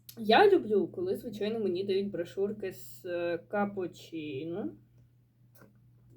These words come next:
або картоплею фрі. Але в таких, м, місцях, ну, тобто, о, я розумію співробітників, тому що у них, е, є на вибір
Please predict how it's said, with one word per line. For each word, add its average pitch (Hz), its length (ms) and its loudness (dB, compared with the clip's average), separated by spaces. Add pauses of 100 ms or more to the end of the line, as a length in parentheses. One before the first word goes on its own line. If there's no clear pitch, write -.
(200)
або - 240 -2
картоплею 185 540 -2
фрі. - 220 -14 (920)
Але 302 220 8
в 381 80 2
таких, - 560 2
м, 330 540 4
місцях, 311 400 -4
ну, 285 140 -4
тобто, 240 360 0
о, 226 80 6
я 262 260 4
розумію 220 420 2
співробітників, 202 1000 -2
тому 220 240 0
що 208 260 2
у 196 60 6
них, 320 460 2
е, 208 340 6
є 208 300 2
на 220 120 0
вибір 190 560 -2